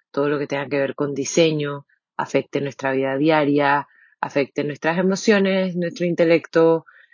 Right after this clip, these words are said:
nuestra educación, todo tiene que ver con neurociencia.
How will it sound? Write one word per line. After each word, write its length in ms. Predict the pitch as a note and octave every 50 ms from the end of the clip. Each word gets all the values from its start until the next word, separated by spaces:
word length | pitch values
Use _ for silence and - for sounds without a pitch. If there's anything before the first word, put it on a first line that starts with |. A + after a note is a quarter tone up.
| _ _ _ _
nuestra 400 | - - F3 D#3+ - - D3+ D3+
educación, 680 | D3 C#3+ - C#3+ C3+ - - D3+ C#3+ C#3 C3+ C#3 C3 _ _ _ _ _ _ _ _ _ _ -
todo 200 | F3 E3+ E3 D3
tiene 220 | - D#3 C#3+ D3
que 80 | C#3 D3
ver 160 | C3+ B2+ -
con 160 | - C#3 C#3
neurociencia. 800 | C#3 C3+ C3 B2+ B2 B2+ - - - - - - - - G#3 -